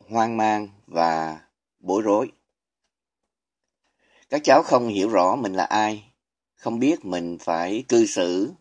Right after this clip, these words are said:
hành động như thế nào và không biết những gì sẽ xảy ra cho mình ở trong tương lai. Hoang mang có nghĩa là không có sự bình an trong lòng,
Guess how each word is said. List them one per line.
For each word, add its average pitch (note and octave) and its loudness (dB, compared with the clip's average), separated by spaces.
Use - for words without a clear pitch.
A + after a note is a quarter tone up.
hành F#2+ -8
động F2 2
như G#2 -2
thế B2+ -6
nào E2+ -2
và F#2+ 2
không A#2+ -6
biết C3+ -2
những A2 -4
gì F#2+ 2
sẽ F#2 -2
xảy G2 -4
ra A#2 0
cho G2+ -4
mình F#2 -6
ở E2+ -6
trong G2 -8
tương G2 -6
lai. F2+ 2
Hoang B2 0
mang A#2+ 6
có C3+ 2
nghĩa G#2+ 0
là F#2 2
không A2+ -8
có B2+ -2
sự F#2+ -2
bình F#2 -4
an G#2+ -4
trong G#2 -6
lòng, F2 2